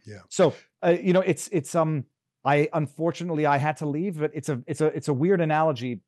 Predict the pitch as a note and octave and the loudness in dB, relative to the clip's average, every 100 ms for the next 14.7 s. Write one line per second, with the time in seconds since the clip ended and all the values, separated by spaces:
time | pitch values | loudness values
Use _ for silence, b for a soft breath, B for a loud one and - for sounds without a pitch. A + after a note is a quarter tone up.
0 | _ _ C#3+ B2 D3 C#3 C#3 A#2 C#3 D#3 | _ _ -6 -2 -2 0 -2 -4 -2 0
1 | C3 C#3+ A#2 D#3+ F#3 C3 G#2+ B2 B2 B2+ | 2 0 2 0 0 -4 -4 -4 -4 -4
2 | C3 C#3 D3+ D3 C3+ C#3 A2+ - C3+ C3+ | -2 0 0 0 0 -2 -4 -2 -2 0
3 | C#3 C3+ C3 A#2 D3+ C3 A#2 E3 C#3+ B2 | -4 -4 -6 -6 -6 -6 -2 -2 0 -2
4 | A2+ C3+ B2+ - G3+ F3+ - _ _ _ | -2 -2 -4 -2 -2 -2 -6 _ _ _
5 | _ D3+ D3+ D3+ F#3+ A3 A#3 F#3+ - C3+ | _ 0 2 4 4 4 2 0 -2 0
6 | D#3 D3+ F3 F3 - F#3 E3+ F3+ - - | 0 2 0 0 -4 -6 -4 -4 -2 -2
7 | D#3 D#3+ C3 D3 F2 - - B B G#2 | -2 -2 -4 -6 -6 -12 -20 B B -12
8 | - D#3+ D#3+ E3+ G3 - D#3+ C#3 F3+ D#3 | 0 2 2 0 -2 0 -2 -2 -4 -2
9 | E3 G3+ E3 G3+ E3+ B2+ E3 F#3 F#3 D#3+ | 2 2 2 0 0 -2 2 2 2 0
10 | C#3+ D3+ D3+ D#3+ F3 C#3+ B2+ A#2 _ _ | -4 -8 -2 0 0 -4 -6 -8 _ _
11 | _ _ C#3+ E3 D#3+ A2 - - C3 C3 | _ _ -2 2 0 0 -12 -6 -4 -2
12 | B2 C#3+ D3+ _ _ _ D#3 G#3+ - C#3 | -2 -2 -4 _ _ _ 2 2 0 -2
13 | C3+ B2 B2 _ D#3+ D#3 C#3+ D3 C#3+ C3+ | -2 -4 -6 _ -2 -2 -4 -4 -4 0
14 | C#3 B2 A2+ D3 A#3+ D3 | 0 -2 -6 -8 -6 -8